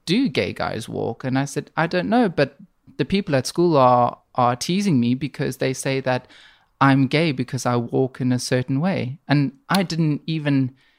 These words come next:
have a label for it, but it was really, really hard. Even for my mom and dad, they never really had any experience in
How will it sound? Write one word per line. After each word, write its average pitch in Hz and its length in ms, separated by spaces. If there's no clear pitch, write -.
have 175 300
a 147 60
label 147 540
for 110 340
it, - 260
but 135 200
it 147 180
was 151 540
really, 135 320
really 123 240
hard. 117 480
Even 196 240
for 170 160
my 156 120
mom 147 220
and 135 160
dad, 127 560
they 165 160
never 156 260
really 135 220
had 135 340
any 147 300
experience 135 1160
in 123 640